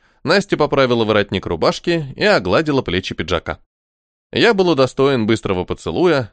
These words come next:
а затем утянут на буксире в сторону выхода.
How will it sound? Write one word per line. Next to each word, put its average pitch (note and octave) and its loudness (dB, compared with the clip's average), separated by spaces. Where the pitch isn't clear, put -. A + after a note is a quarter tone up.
а - -2
затем G#3 2
утянут F#3+ 2
на C3 0
буксире C3 0
в - -16
сторону C3+ 0
выхода. D#2+ -4